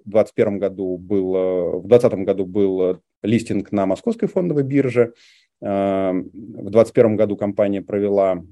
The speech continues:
а, эс пи о, э, привлек-, э, привлекла сто пятьдесят миллионов долларов, э,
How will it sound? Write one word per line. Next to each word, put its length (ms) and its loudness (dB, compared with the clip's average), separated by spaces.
а, 480 -8
эс 140 -10
пи 120 2
о, 260 2
э, 540 -6
привлек-, 440 -4
э, 200 0
привлекла 420 -2
сто 120 -6
пятьдесят 240 -2
миллионов 380 0
долларов, 540 0
э, 180 0